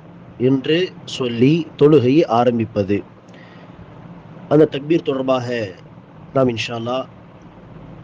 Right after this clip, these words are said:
ஷேக் அல்பானி ரஹிமஹுல்லா சொல்லக்கூடிய செய்திகளை பார்க்கலாம். முதலாவது ஒரு விஷயத்தை புரிந்து கொள்ளுங்கள். தக்பீர் என்று சொன்னாலே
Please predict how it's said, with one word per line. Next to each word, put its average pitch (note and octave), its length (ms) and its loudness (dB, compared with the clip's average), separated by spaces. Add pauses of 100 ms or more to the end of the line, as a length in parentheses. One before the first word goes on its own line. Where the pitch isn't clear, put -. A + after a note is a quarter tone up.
(120)
ஷேக் B2+ 200 0
அல்பானி B2+ 320 2 (140)
ரஹிமஹுல்லா A#2+ 520 0 (200)
சொல்லக்கூடிய B2 680 -4 (100)
செய்திகளை A#2 560 -8
பார்க்கலாம். A2+ 540 -6 (1600)
முதலாவது F3 340 4
ஒரு D3 100 0
விஷயத்தை C3+ 560 -2
புரிந்து C#3+ 260 -4
கொள்ளுங்கள். A#2+ 480 0 (200)
தக்பீர் D#3 720 -2 (460)
என்று C3+ 240 -2
சொன்னாலே A#2+ 640 2